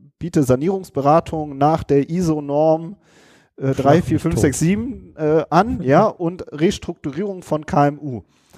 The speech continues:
Speaker 1: Aber kein Handwerker mit dreißig Angestellten gibt bei Google ein Restrukturierung K M U.
Speaker 2: Ja.
Speaker 1: Ja, also da gibt's einfach
Speaker 2: Unwahrscheinlich.
Speaker 1: so ein,
Speaker 2: Ja.
Speaker 1: da gibt's einfach so ein Loch, ja, also oder so einen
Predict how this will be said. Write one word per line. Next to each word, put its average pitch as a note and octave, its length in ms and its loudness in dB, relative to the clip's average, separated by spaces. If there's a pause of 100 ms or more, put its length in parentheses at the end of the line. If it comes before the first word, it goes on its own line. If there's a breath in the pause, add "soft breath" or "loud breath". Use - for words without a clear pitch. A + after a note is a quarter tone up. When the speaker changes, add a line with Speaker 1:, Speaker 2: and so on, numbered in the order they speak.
(360 soft breath)
Speaker 1:
Aber D#3+ 480 2 (480 soft breath)
kein G#3 480 0
Handwerker E3 640 2
mit C#3 380 -8
dreißig D3 360 2
Angestellten D3+ 520 -4
gibt - 260 -6
bei C3 140 2
Google D#3+ 380 0
ein D3 260 2
Restrukturierung D3+ 920 -2
K C#3 220 2
M C3+ 100 -2
U. F#3 240 -8 (440)
Speaker 2:
Ja. G2 140 -6 (140)
Speaker 1:
Ja, A#2 260 2
also C3 220 -2
da C3+ 220 4 (100)
gibt's A2 220 -4
einfach C#3+ 220 0
Speaker 2:
Unwahrscheinlich. C#3+ 320 -6 (100)
Speaker 1:
so A2 60 -12
ein, G#2 60 -8
Speaker 2:
Ja. G#2 100 -12
Speaker 1:
da D3+ 100 4
gibt's F3 180 4
einfach D#3+ 200 4
so E3+ 100 0
ein D#3+ 60 0
Loch, E3 400 2
ja, B2+ 260 4
also C#3 240 2
oder C#3 220 4
so C3 80 0
einen C3 340 -4